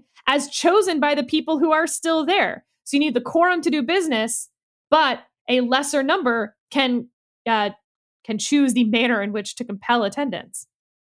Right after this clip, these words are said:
The Texas Supreme Court, though, goes out of its way to say, "Hey, by the way, this is what's wrong with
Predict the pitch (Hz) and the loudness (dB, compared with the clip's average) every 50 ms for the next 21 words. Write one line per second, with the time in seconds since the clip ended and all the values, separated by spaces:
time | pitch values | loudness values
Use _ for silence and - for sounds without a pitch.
0 | _ _ _ _ _ _ _ _ _ _ _ _ _ _ - - - - _ _ | _ _ _ _ _ _ _ _ _ _ _ _ _ _ -20 -20 -20 -20 _ _
1 | - 330 339 339 - 381 427 427 427 392 - 320 330 349 339 320 - 339 349 370 | 2 4 4 4 4 0 0 0 -2 -2 -2 -2 -2 -2 -2 -2 -2 0 -2 -2
2 | 359 - 269 262 247 262 262 254 285 285 285 233 226 208 233 285 302 330 294 269 | 0 0 0 0 2 2 2 2 2 0 0 -2 -4 -2 0 0 2 2 0 -2
3 | - 226 196 202 - - 233 320 262 240 - 269 285 302 320 269 302 254 208 226 | -2 -2 -2 -2 -4 -4 -4 -4 -4 -2 0 0 0 0 0 -2 -2 -2 -2 -2
4 | 208 226 285 370 392 403 _ _ _ _ _ _ _ _ _ _ _ _ _ _ | 0 0 -2 -2 -4 -8 _ _ _ _ _ _ _ _ _ _ _ _ _ _
5 | _ - 214 233 349 359 - 427 320 302 330 339 - - 247 277 302 330 339 330 | _ -8 -2 0 0 2 2 0 0 2 0 0 0 0 0 2 2 2 2 2
6 | 294 247 | 0 -2